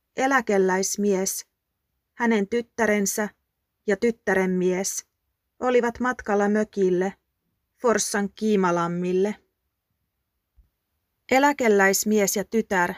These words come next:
jäivät pois kyydistä ennen mökkiä. Heidän aikomuksenaan oli mennä sienestämään.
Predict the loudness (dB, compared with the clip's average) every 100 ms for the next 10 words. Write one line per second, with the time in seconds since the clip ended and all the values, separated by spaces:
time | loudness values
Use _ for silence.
0 | -10 0 2 2 -4 -4 -2 -2 -4 -2
1 | 0 0 -2 -4 -2 0 0 0 -2 -4
2 | -6 _ -4 -2 -2 -4 _ _ _ _
3 | _ _ _ _ _ _ _ _ -2 2
4 | 2 4 4 2 0 -4 -4 -4 -4 -4
5 | -6 _ -4 -2 0 -2 -2 -2 -2 -2
6 | -2 -2 -6 -4 -4 -4 -4